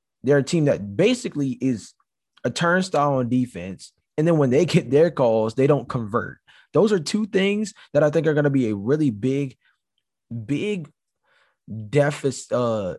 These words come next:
detriment to them in terms of what they're able to do moving forward, because I think one of the bigger things to touch on when we talk about the free throw percentage,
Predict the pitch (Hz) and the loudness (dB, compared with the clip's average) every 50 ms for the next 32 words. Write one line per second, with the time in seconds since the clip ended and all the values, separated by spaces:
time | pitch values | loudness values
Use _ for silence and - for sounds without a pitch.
0 | - - 110 113 143 143 143 - - 143 127 113 104 92 - - - 120 110 95 | -10 -10 -2 2 2 2 2 2 0 -2 -2 -2 -4 -8 -8 -6 -4 -2 -2 -2
1 | 95 92 82 85 78 80 - _ _ - - _ _ - 135 131 - 151 139 120 | -4 -6 -8 -8 -10 -14 -16 _ _ -20 -20 _ _ -2 0 0 2 2 2 2
2 | 135 123 120 131 131 - 147 - - 127 131 123 120 110 98 101 113 120 127 131 | 2 4 4 2 4 4 4 4 4 2 2 2 0 0 0 0 0 2 2 2
3 | 151 156 - _ _ _ _ _ _ _ _ _ _ _ _ _ _ - 127 143 | 0 -2 -6 _ _ _ _ _ _ _ _ _ _ _ _ _ _ 2 4 4
4 | 139 135 120 - - 117 117 127 143 151 151 - - 131 127 151 143 139 131 - | 4 4 0 -2 -4 -2 0 0 0 0 0 -2 -4 -4 -2 0 0 0 -2 -2
5 | - 120 175 190 220 208 185 175 160 147 131 120 110 110 139 143 139 139 - 131 | -6 -8 -6 -6 -4 -4 -2 -2 -2 -2 -2 -2 -2 -4 -4 -4 -4 -6 -6 -6
6 | 131 127 113 107 - 143 156 175 - 165 139 131 131 127 127 127 - 143 135 127 | -6 -6 -8 -4 -2 -2 0 0 0 -2 -2 0 0 -2 -2 -2 -2 -4 -4 -4
7 | - 120 120 110 104 - 92 - - 147 170 185 - - 247 - - 120 110 - | -4 -4 -4 -4 -4 -8 -12 -8 -6 -6 -4 -2 -2 -2 -2 -2 -4 -4 -4 -2
8 | 120 113 113 113 110 | -2 -2 -2 -4 -6